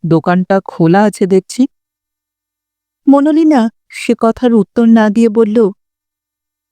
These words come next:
"এখানে বসবে?" শুভ্র বলল, "না, রোদ্দুরের মধ্যে আমি হাঁটতে পারি, কিন্তু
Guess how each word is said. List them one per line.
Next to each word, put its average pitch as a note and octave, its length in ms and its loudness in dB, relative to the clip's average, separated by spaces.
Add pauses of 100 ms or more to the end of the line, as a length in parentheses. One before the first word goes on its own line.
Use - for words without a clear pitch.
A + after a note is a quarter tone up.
(400)
"এখানে C4+ 400 0
বসবে?" C4 400 0 (1300)
শুভ্র G#3 360 -2 (100)
বলল, G#3 260 0 (1300)
"না, E3+ 320 2 (640)
রোদ্দুরের F#3+ 640 0
মধ্যে G3+ 380 -2
আমি G3 180 0 (100)
হাঁটতে G3 520 -4
পারি, C#3+ 260 -4 (600)
কিন্তু A#3+ 200 0